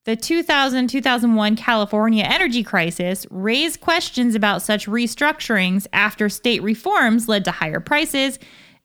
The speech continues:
energy shortages, and the near bankruptcy of major utilities. So today, oversight of the grid is the responsibility of a patchwork of federal and state authorities.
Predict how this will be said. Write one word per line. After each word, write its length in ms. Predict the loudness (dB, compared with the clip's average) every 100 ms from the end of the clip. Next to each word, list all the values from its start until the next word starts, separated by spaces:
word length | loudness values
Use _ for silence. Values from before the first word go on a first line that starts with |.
| -2
energy 440 | 2 2 0 0
shortages, 680 | 2 2 2 0 0 0 0
and 220 | 0 2
the 80 | 4
near 300 | 4 4 4
bankruptcy 1080 | 2 0 0 0 0 -2 -2 -6 -4 -4 -2
of 200 | -2 0
major 420 | 0 0 0 -2
utilities. 760 | -4 -4 -4 -4 -6 -12 -14 -18 _ _ _ _ _
So 220 | -10 -6
today, 520 | -4 0 0 0 0
oversight 520 | 0 0 0 0 0 0
of 120 | -2
the 100 | -2
grid 360 | 0 0 0
is 180 | -2 -4
the 100 | -2
responsibility 800 | -2 -2 0 0 2 0 2 0
of 100 | -2
a 80 | -4
patchwork 680 | -6 0 0 0 -2 -2 -2
of 180 | -6 -6
federal 400 | -2 0 2 2
and 220 | 0 -2
state 280 | 0 -2 -2
authorities. 640 | -2 -2 -4 -6 -8 -10